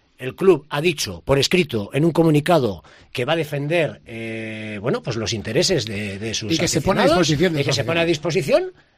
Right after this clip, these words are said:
Speaker 1: De acuerdo, perfecto. Mm, bueno, pues esperar que lo haga. Y quien se ha visto afectado por ello, que le recuerde al club que se ha ofrecido a defender sus intereses.
Speaker 2: Sí,
Speaker 1: Ya
Speaker 2: hombre.
Speaker 1: está. Eso es lo que hay que hacer. En cuanto al partido de hoy, yo,
Speaker 2: Venga.
Speaker 1: eh, planteo una cuestión.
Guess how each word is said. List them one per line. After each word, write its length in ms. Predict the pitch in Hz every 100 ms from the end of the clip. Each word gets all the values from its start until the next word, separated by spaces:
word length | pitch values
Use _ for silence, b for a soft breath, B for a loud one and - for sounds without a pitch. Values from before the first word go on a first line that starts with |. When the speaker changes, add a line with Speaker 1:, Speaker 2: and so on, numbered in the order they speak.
| _
Speaker 1:
De 140 | 120 131
acuerdo, 320 | 139 143 220
perfecto. 540 | 175 151 160 254 311 - _ _ 113
Mm, 420 | 113 107 98 95
bueno, 160 | 113
pues 120 | - 147
esperar 360 | - 104 123
que 100 | -
lo 120 | 139 165
haga. 200 | 247 302 B B
Y 140 | 165 151
quien 200 | 151 143
se 100 | 135
ha 40 |
visto 220 | 131 -
afectado 440 | - 147 165 151 151
por 160 | 156
ello, 300 | 220 262 359 -
que 100 | 135
le 120 | 117
recuerde 400 | 104 110 117 123
al 120 | 135
club 220 | - 262 -
que 100 | 139
se 100 | 127
ha 40 |
ofrecido 440 | 113 120 - 143 180
a 40 |
defender 340 | 135 104 104 98
sus 160 | 98
intereses. 420 | 127 170 214 - -
Speaker 2:
Sí, 80 |
Speaker 1:
Ya 20 | 156
Speaker 2:
hombre. 120 | 160
Speaker 1:
está. 160 | - -
Eso 160 | 175 214
es 80 |
lo 120 | 170 170
que 260 | 151 139
hay 100 | 135
que 100 | 120
hacer. 240 | - 98 78 B B B
En 140 | 143 151
cuanto 220 | 170 165
al 60 | 160
partido 420 | 175 151 233 247
de 100 | 214
hoy, 120 | 139
yo, 240 | 139 233 208 -
Speaker 2:
Venga. 240 | 170 123
Speaker 1:
eh, 220 | 160 165
planteo 500 | 151 160 156 233 247
una 160 | 233 220
cuestión. 540 | 190 165 - 110 98